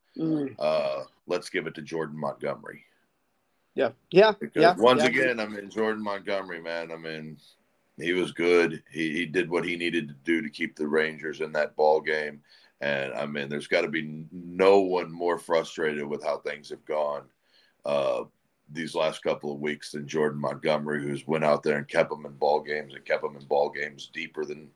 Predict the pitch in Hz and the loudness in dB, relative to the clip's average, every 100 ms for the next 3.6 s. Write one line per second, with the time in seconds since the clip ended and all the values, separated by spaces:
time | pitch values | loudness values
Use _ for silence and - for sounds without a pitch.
0 | _ - 90 78 - 80 76 85 87 82 | _ -2 0 0 2 2 2 0 -2 -6
1 | 78 - _ _ - - - - 76 71 | -10 -14 _ _ -20 -20 -16 -2 2 2
2 | 69 - 67 69 64 76 - - - - | 0 -4 -2 -2 -2 -6 -12 -14 -10 -6
3 | - - - 50 - | -4 -6 -8 -10 -10